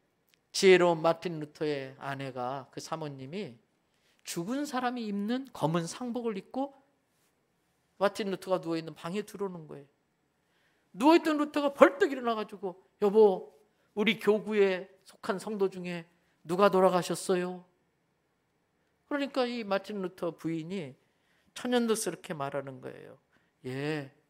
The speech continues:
하나님께서 돌아가셨습니다." 그 마틴 루터가 벌떡 일어나요. "여보, 무슨 흉측한 소리 하냐고. 그런 망령된 소리 하면 어떡하냐고.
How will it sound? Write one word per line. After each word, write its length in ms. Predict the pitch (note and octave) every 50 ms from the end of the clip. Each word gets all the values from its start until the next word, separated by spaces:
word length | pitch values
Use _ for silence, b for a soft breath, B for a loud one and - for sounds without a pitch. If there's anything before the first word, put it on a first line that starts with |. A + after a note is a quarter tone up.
| _ _ _ _ _ _ _ _ _ _ _ _ _ _ _
하나님께서 680 | _ - - - F#3+ G3 F#3+ F#3+ F#3 F3+ - - - E3+
돌아가셨습니다." 1200 | D3+ D#3 D3+ D#3 D3 C#3+ C#3 C3 - C3 - - D3 B2+ A#2+ B2+ A#2 - C#3 C3+ C#3+ C3 A#2+ C3 C3 _ _ _ _ _ _ _ _ _ _ _ _ _ _ _ _ _ _ _ _ _ _ _ _ _ _ _ _ _ _ _
그 80 | _ E4
마틴 360 | C#4+ A3+ G#3+ G#3+ - B3 A3+
루터가 300 | G#3 F#3 - G#3+ F#3+ F3
벌떡 280 | - - C#4 D4+ D4 -
일어나요. 280 | C#4 G3+ F3 C#3+ B2+ A#2 _ _ _ _ -
"여보, 240 | G3 C#4+ F#4+ G4
무슨 320 | B3+ G3 B3 A3+ - B3+ G#3+
흉측한 480 | F#3+ C#4 B3+ - - - - - A#3+
소리 200 | G3+ - G3 F3+
하냐고. 640 | F3 D#3 B2 B2 A#2 G#2+ - - C#3+ D#3+ D3+ A#2+ _ _ _ _ _ _
그런 280 | - C#4 D#4 C#4 G3+
망령된 500 | D#3+ E3+ F#3 G#3+ A#3 G#3+ G3 A3 G3+ E3+
소리 120 | D3+ - E3
하면 160 | D3+ C#3 E3+
어떡하냐고. 540 | - - - - - D3+ C3 B2+ C3 C3